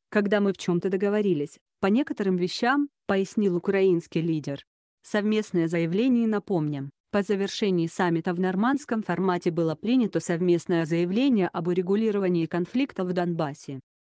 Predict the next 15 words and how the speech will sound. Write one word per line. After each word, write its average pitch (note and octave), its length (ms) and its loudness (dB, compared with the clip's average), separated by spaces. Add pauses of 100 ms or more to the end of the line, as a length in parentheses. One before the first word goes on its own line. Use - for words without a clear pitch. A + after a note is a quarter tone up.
Оно F3+ 240 4
состоит F#3 580 0
из F3+ 140 -4
трёх F#3+ 260 0
пунктов. D3+ 520 -4 (520)
Первый E3+ 340 2
посвящён E3+ 600 -2
незамедлительным F3 800 0
мерам D#3+ 440 0
по E3+ 140 -6
стабилизации F3 840 -2
ситуации E3 680 -2
в E3+ 100 -10
зоне F3+ 300 2
конфликта. F3 680 -4